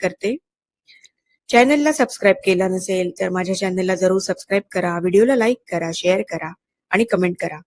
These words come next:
माझ्या चॅनलवर तुम्हाला नक्कीच इन्फॉर्मेटिव्ह कंटेंट बघायला मिळेल.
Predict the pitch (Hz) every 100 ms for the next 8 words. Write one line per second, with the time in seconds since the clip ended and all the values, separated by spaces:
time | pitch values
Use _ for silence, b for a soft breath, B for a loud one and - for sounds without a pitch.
0 | _ _ _ - 196 226 269 262 262 254
1 | 254 254 196 180 180 180 - 190 180 -
2 | 202 196 226 220 214 202 220 196 175 170
3 | 185 175 165 175 165 165 160